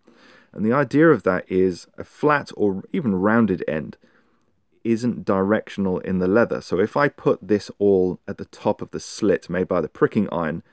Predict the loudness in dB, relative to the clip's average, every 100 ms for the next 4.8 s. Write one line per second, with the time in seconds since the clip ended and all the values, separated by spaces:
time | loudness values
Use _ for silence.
0 | _ _ -6 -4 -4 -6 -8 -2 0 0
1 | -2 -6 -2 0 0 -2 -6 -10 _ -10
2 | -8 -2 0 0 -2 -8 -10 -4 0 0
3 | 2 0 0 -4 -6 -6 -6 -2 0 0
4 | 0 0 -2 -6 2 2 2